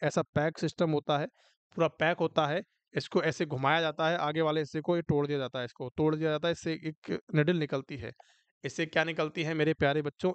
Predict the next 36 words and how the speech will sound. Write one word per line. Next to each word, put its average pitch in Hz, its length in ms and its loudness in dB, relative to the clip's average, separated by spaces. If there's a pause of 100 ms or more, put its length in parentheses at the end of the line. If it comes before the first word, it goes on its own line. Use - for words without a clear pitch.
एक 170 140 -4
निडल 151 260 2
निकलती 156 440 -6
है, 165 140 -2
ये 147 180 -2
वाली 160 220 2
निडल 151 280 -2
नहीं 151 140 -2
होती 143 220 -4
है, 135 160 0
ये - 560 -10
निडल 143 220 2
निकलती 151 440 -4
है। 139 200 -2
इस 175 160 -8
निडल 165 220 -2
का 170 160 0
क्या 156 180 2
यूज़ 143 260 -2
होता 117 200 0
है? 104 60 -6 (1500)
इसको 185 320 2
बोलते 156 400 -6
हैं 143 420 -6 (1700)
लैंसेट, 165 600 -2
इसको 170 300 -4
बोलते 160 380 -2
हैं 175 160 2
लैंसेट। 147 520 -2 (880)
अब 220 100 0
लैंसेट 190 480 0
का 226 140 4
काम 196 260 0
क्या 156 120 -2
होता 110 220 -8
है? - 140 -20